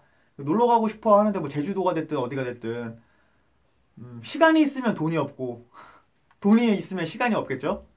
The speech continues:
그, 이거 고민인 부분입니다. 그냥 진짜 지금도 없어요. 없는데 무리해가지고 진짜 한번 뭐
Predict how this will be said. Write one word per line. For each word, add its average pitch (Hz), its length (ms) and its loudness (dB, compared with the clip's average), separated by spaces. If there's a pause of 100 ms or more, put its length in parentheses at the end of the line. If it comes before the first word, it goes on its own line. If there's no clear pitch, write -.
(640)
그, 165 300 -8
이거 202 180 -2
고민인 240 360 4
부분입니다. 175 600 -2
그냥 143 140 -8
진짜 180 220 -4
지금도 196 320 0
없어요. 170 420 2
없는데 170 720 -4 (460)
무리해가지고 175 720 0
진짜 156 180 -6
한번 160 200 -4
뭐 135 100 -4